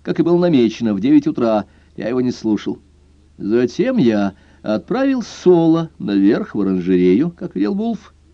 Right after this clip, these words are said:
хотя перед этим я взял конверт и упрятал его в сейф.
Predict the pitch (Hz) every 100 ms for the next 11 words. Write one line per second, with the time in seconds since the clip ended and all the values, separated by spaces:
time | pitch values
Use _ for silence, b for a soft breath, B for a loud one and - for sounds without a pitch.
0 | _ _ - - 135 123 127 127 131 127
1 | 113 131 120 - 127 123 143 120 123 127
2 | 101 117 123 113 113 113 - 113 104 -